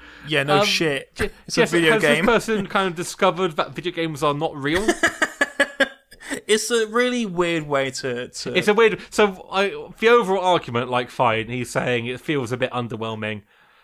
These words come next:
Speaker 2: Um,
Speaker 1: I disagree
Speaker 2: but,
Speaker 1: with it,
Speaker 2: like,
Speaker 1: but whatever.
Speaker 2: it, it's, yeah, I mean, I don't, yeah, like, that's fine, but, like,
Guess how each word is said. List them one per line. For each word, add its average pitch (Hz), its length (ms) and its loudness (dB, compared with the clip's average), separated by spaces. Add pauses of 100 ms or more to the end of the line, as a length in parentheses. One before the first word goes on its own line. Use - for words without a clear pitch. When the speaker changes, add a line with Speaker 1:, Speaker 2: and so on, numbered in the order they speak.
(120)
Speaker 2:
Um, 113 380 0
Speaker 1:
I 202 80 2
disagree 175 320 -4
Speaker 2:
but, 139 140 2
Speaker 1:
with 143 40 -2
it, - 20 2
Speaker 2:
like, 143 260 2
Speaker 1:
but 110 120 -8
whatever. 113 320 -6
Speaker 2:
it, - 80 -14
it's, 170 260 -2 (100)
yeah, 196 180 4
I 185 60 4
mean, 202 120 -2
I 202 120 6
don't, 202 200 2
yeah, 117 280 0
like, 131 400 -2
that's 180 220 2
fine, 127 300 2
but, 143 140 -2
like, 127 340 0